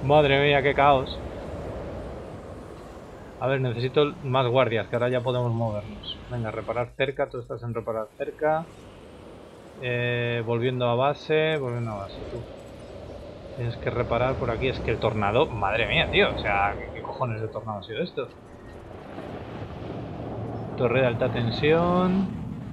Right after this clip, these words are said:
No sé si tengo algún dinosaurio por ahí suelto. No tengo...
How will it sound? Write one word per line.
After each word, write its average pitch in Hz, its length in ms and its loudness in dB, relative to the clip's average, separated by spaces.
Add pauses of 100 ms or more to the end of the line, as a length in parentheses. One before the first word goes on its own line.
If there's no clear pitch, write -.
(1400)
No 120 140 0
sé 127 80 2
si 131 40 -2
tengo 131 160 4
algún 120 220 4
dinosaurio 113 420 4
por 110 140 2
ahí 104 100 0
suelto. 156 580 2 (920)
No 123 180 4
tengo... 120 840 4